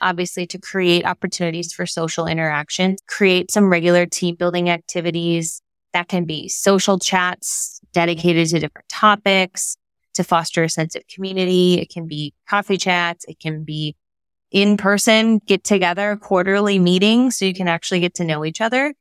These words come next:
And it could just be fun little games and activities. There's so many things out there now. If you Google remote team building, you're gonna find them. Long-term, focus on results, not hours.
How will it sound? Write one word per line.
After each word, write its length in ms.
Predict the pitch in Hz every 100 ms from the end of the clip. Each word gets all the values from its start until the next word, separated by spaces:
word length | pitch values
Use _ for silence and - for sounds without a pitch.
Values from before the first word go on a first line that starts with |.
| _ _ -
And 180 | 202
it 100 | 226
could 140 | 226 240
just 180 | 285 -
be 120 | 320
fun 180 | 285 277
little 200 | 285 262
games 320 | 214 233 220
and 80 | 202
activities. 500 | 190 185 160 151 -
There's 200 | - -
so 240 | - 196
many 220 | 202 196
things 300 | 180 170 165
out 160 | 170 170
there 160 | 180
now. 200 | 185 185
If 120 | 185 180
you 80 |
Google 340 | 170 175 175 170
remote 400 | 165 156 160 -
team 240 | - 160
building, 420 | 170 180 190 190 190
you're 160 | 165
gonna 180 | 160 151 -
find 180 | 87 -
them. 120 | - _ _ _ _ _ _ _ _ _ 185
Long-term, 580 | 185 196 190 254 285
focus 340 | 285 220 226 247
on 120 | 233
results, 400 | 233 202 202 -
not 160 | 202 -
hours. 600 | 160 214 170 - -